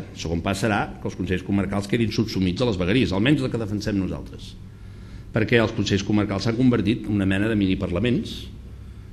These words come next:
Eh? El que hem de convertir el consell comarcal, adscrit a la vegueria, com un òrgan de consell d'alcaldes que vagi per feina. Per tant, el que pretén aquesta llei no és crear un nou nivell, eh? No es crearà un nou nivell.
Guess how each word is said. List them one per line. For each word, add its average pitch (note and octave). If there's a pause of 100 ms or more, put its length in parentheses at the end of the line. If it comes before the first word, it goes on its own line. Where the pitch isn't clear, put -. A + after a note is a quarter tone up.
(140)
Eh? G#2
El G#2
que -
hem G#2+
de -
convertir A2
el -
consell G#2
comarcal, B2+
adscrit A2+
a G#2+
la G#2
vegueria, C3+ (100)
com G2
un G#2
òrgan A2
de B2+
consell G2+
d'alcaldes G2
que G#2+
vagi F2+
per F2
feina. D2 (1800)
Per -
tant, G2
el G#2
que G2
pretén A2
aquesta A2+
llei F#2
no C#3
és E3
crear A#2
un G#2
nou A2
nivell, G2
eh? C3
No C3
es C3+
crearà C#3+
un A2+
nou G#2
nivell. A#2